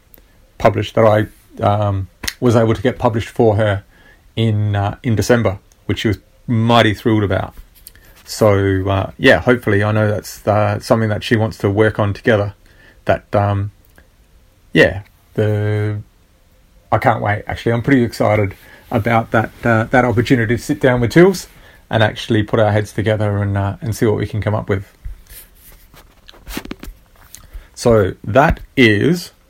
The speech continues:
housekeeping for, uh, episode two two five. Uh, I hope that I've cleared up and not confused anybody any further, uh, about what's happening with the scheduling of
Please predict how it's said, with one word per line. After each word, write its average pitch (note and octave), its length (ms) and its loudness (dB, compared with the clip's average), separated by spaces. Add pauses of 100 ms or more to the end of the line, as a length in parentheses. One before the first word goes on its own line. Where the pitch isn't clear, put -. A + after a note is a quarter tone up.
(320)
housekeeping G#2 800 0
for, G2+ 920 0
uh, G#2 300 -4
episode G#2 360 0 (260)
two C#3 200 2 (120)
two C3+ 180 2
five. D3 680 2 (440)
Uh, A2 340 0
I - 60 0
hope C3+ 220 2
that B2 100 0
I've A#2 240 0
cleared B2+ 280 4
up A#2 320 0
and A2 140 0
not A2 200 -2
confused A#2 640 -2
anybody G#2 500 -2 (520)
any G#2 300 0
further, C3 540 0 (640)
uh, G2+ 460 -4 (440)
about G#2+ 400 2
what's - 220 -2
happening A2 340 0
with G2+ 140 -2
the G#2 60 -2
scheduling A2 640 -2
of G#2 340 -2